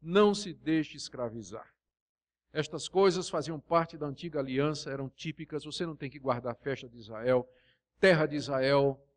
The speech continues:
óleo de Israel, azeite de Israel, vinho de Israel. Isso não é mais espiritual do que nada, nada. A nossa espiritualidade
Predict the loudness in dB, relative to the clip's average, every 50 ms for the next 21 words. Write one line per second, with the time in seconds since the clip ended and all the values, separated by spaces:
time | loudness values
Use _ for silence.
0 | _ _ _ 4 8 10 12 12 10 8 6 4 0 -2 2 4 4 6 6 6
1 | 6 6 4 4 4 4 4 4 4 6 8 8 8 8 4 -6 -8 -6 -4 -2
2 | 2 2 4 4 4 4 2 0 -2 0 2 4 4 4 2 2 0 2 2 4
3 | 4 4 4 4 2 0 -2 -4 -2 -2 -2 -2 0 0 2 0 0 0 -4 -12
4 | -12 -12 -12 -12 -8 -4 0 0 0 -2 -4 -12 -12 -14 -12 -10 -8 -4 0 0
5 | 0 0 0 -2 -4 -4 -4 _ _ _ _ _ -14 -10 -4 0 2 4 4 4
6 | 4 2 0 -2 -4 -4 -4 _ _ _ _ _ _ _ _ _ _ _ _ _
7 | _ _ _ _ _ _ _ _ _ _ _ _ _ _ _ _ _ _ _ _
8 | _ _ _ _ _ _ _ _ _ _ _ -8 -4 0 4 4 4 2 0 -8
9 | -8 -6 -6 -6 -4 0 2 2 2 2 2 4 4 6 6 4 0 -4 -8